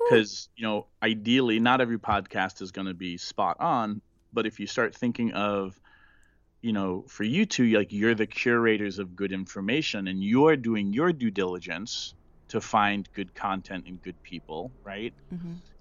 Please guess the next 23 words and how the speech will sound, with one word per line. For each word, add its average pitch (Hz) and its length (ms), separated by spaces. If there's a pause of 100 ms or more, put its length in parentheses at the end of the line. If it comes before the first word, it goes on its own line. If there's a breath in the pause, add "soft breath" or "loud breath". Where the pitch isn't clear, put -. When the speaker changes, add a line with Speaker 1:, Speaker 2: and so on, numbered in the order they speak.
Speaker 1:
And 120 140
then 117 180
so 113 500
you 120 140
can 120 300
use 160 580
that 110 380
kind 135 320
of 131 140
networking, 139 920 (400)
you 117 100
know, 110 100
so, 110 160
like, 104 300
for 110 240
me, 135 580 (360)
like, 104 120
my, 110 640 (180)
my 98 200
premier 139 680 (520)
sex - 300
geek - 340
course - 640